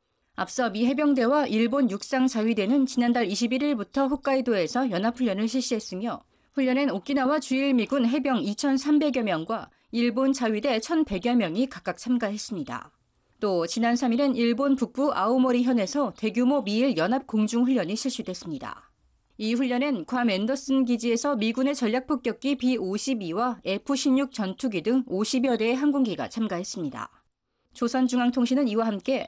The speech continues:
미국과 일본, 남조선이 합동 군사 연습을 전례 없는 규모에서 발광적으로 감행하고 있다고도 지적했습니다. 이는 지난달 이십 일부터 삼십일 일까지 괌 인근에서 미 해군 주도로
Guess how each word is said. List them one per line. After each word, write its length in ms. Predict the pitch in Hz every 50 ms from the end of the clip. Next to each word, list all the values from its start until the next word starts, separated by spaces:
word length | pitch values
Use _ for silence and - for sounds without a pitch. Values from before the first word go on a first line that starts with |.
| - _ _ _ _ -
미국과 480 | - 202 226 220 277 262 269 294 285
일본, 580 | 226 214 214 220 214 202 247 240 175 131 120 - _ _
남조선이 760 | - 170 170 190 208 226 269 277 269 285 220 240 294 262 240
합동 380 | 247 311 - - - 311 302
군사 380 | 294 - 240 220 226 277 262 233
연습을 420 | 202 208 208 - 185 214 285 302
전례 360 | - - 214 180 170 190 240
없는 340 | 269 269 262 262 262 262 247
규모에서 640 | 254 247 - 208 226 226 190 156 151 - 254 277 254
발광적으로 720 | - - 185 170 165 226 233 247 247 247 233 196 220 254 277
감행하고 520 | - - 202 202 226 240 240 233 233 202
있다고도 500 | 165 - - 180 175 165 143 143 - 185
지적했습니다. 840 | 196 - - 165 139 - 196 - - 180 160 139 127 117 - - - _ _ _ _ _ _ _ _ _ _ -
이는 300 | 180 190 208 226 185 143
지난달 360 | 285 - 226 233 226 247 233
이십 280 | 202 185 180 - 240 214
일부터 340 | 240 240 208 214 - - 294
삼십일 460 | 277 - 320 294 294 294 247 254 254
일까지 580 | 269 277 262 269 - 185 175 - 262 269 240 180 -
괌 240 | - 208 196 208 208
인근에서 720 | 180 180 190 190 - 240 233 185 170 - 247 254 262 233
미 240 | 175 165 202 220 240
해군 300 | 247 294 262 285 285 277
주도로 480 | 254 247 202 180 175 226 247 - -